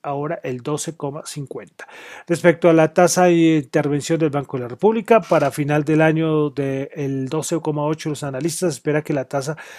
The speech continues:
se mantenga inalterada en el uno coma setenta y cinco, mientras que el cincuenta y seis coma cuatro por ciento de los analistas espera un aumento del, de veinticinco puntos básicos para final de año. Respecto a la inflación,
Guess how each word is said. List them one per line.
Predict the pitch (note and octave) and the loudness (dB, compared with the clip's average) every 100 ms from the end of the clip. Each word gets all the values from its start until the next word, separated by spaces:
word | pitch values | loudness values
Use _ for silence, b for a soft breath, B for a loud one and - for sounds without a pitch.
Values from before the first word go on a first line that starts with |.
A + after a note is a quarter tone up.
| B | B
se | - D3+ | -2 2
mantenga | C#3+ B2+ C#3+ C#3+ | 2 0 -2 -2
inalterada | D3+ D3 D3 C#3 C#3+ | -2 -2 -2 0 0
en | D3+ | 0
el | C#3 - | -2 -2
uno | F3 E3+ E3+ | -2 -2 -4
coma | E3+ F3 | -4 -4
setenta | F3 - D#3 C#3 C3+ - C3+ | -4 -6 -6 -8 -8 -4 -4
y | |
cinco, | - A#3 F3+ D#3 | -2 0 0 -2
mientras | A#2+ E3+ A3 - | -4 2 2 2
que | |
el | G#3+ | 0
cincuenta | G#3+ G#3 G3 F3 | 0 -2 -2 0
y | |
seis | F#3+ F3+ | 0 0
coma | - F#3 | 0 -2
cuatro | F3 F3+ E3+ E3+ | 2 2 2 -4
por | F#3 | -4
ciento | - - D#3 C#3+ F3 | -4 0 0 0 0
de | F3 | 0
los | D#3 | 0
analistas | F#3 F#3 D3 F3+ E3+ | 0 0 -2 -4 -6
espera | D#3 D#3+ D3+ | -4 0 0
un | D3+ | 0
aumento | D3 D3 C#3+ G3 B B B B B _ | -4 -4 -2 -4 B B B B B _
del, | - C#3 G3+ A#3 D4 - _ _ _ _ _ _ _ F3 | 0 4 8 8 6 -8 _ _ _ _ _ _ _ 2
de | A#3 | 8
veinticinco | A3 F#3+ G3 F3+ A#3 A3 F3+ | 8 6 0 0 0 0 0
puntos | F3+ E3 E3+ D3+ - D#3+ | 0 0 0 -2 -4 -2
básicos | D3 - D3 - D3 - | 0 0 -8 -6 -6 -6
para | D3+ C3+ A#2+ | -4 -4 -4
final | C#3 B2 A#2 A#2+ | -8 -8 -8 -8
de | C3+ | -10
año. | G#2+ F#2 F2 - | -10 -16 -20 -10
Respecto | D3+ F3 G3+ G3 G3 | 0 2 4 4 4
a | |
la | G3+ | 4
inflación, | F#3 F#3+ B3+ G3 | 2 0 0 -2